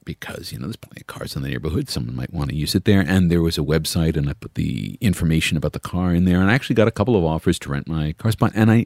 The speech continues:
always turned them down. And after a while, the website just said, "Do you wanna take your spot off? 'Cause you're, you're not renting it." And it's like, "Yeah,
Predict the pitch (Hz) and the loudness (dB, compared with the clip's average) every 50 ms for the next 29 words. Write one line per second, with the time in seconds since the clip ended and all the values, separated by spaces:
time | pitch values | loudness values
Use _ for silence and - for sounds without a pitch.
0 | - - 107 113 123 131 151 147 143 - - - - - 78 78 71 69 82 95 | 0 -2 0 0 2 2 0 -2 -2 -4 -8 -12 -12 -10 -10 -10 -6 -4 -2 0
1 | 98 139 160 165 131 76 69 - _ _ _ _ - - - _ - 131 165 - | 2 2 2 2 0 -4 -6 -12 _ _ _ _ -20 -20 -10 _ 2 2 2 2
2 | - 127 98 90 87 87 87 90 85 80 76 76 69 73 76 78 82 80 - - | 2 2 4 4 4 4 4 2 2 0 -2 -4 -4 -4 -2 -2 -2 -2 -2 -6
3 | 78 73 - 80 78 - - - - - - - - - - - - - - - | -6 -6 -6 -6 -6 -6 -6 -8 -10 -12 -12 -12 -14 -14 -14 -14 -14 -14 -12 -12
4 | - - - 82 78 67 71 - - - - - - - - _ - 98 85 78 | -12 -8 -6 -4 -4 -4 -8 -10 -12 -14 -12 -12 -12 -14 -14 _ -2 -2 -2 -2
5 | - - - 73 85 85 - - 78 - - - - - - - 92 - - - | -4 -6 -8 -10 -8 -8 -8 -10 -10 -10 -12 -14 -14 -16 -14 -14 -12 -10 -8 -8
6 | - - - | -8 -8 -10